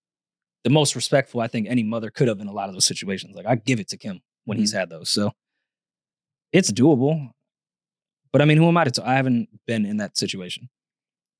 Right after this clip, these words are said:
Speaker 1: I'm just happy to have the conversation when I know people won't, 'cause it's a scary one to have, 'cause no matter what, you look insane
Speaker 2: Yeah.
Speaker 1: if you ask those types of questions.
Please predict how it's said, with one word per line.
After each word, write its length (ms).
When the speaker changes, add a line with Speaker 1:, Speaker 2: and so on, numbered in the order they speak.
Speaker 1:
I'm 240
just 160
happy 200
to 60
have 140
the 60
conversation 520
when 100
I 60
know 180
people 220
won't, 260
'cause 100
it's 80
a 40
scary 300
one 160
to 60
have, 240
'cause 120
no 80
matter 220
what, 220
you 160
look 140
insane 400
Speaker 2:
Yeah. 240
Speaker 1:
if 140
you 160
ask 300
those 160
types 220
of 80
questions. 300